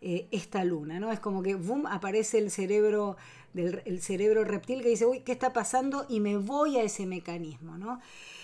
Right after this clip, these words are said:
¿Y ese mecanismo de qué trata? De cómo viví yo mi modo de sentirme amada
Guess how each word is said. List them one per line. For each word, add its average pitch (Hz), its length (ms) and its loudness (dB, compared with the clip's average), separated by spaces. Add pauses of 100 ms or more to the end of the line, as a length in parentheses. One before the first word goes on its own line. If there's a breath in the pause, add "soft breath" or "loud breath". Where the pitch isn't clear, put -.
(300 loud breath)
¿Y 294 140 6
ese 349 180 4
mecanismo 285 560 0
de 220 100 2
qué 240 140 2
trata? 185 420 -4
De 226 160 0
cómo 320 240 0
viví 262 360 -2
yo 262 500 0 (1400 soft breath)
mi 214 160 0
modo 247 480 4
de 190 460 -4
sentirme 196 840 -2
amada 254 680 0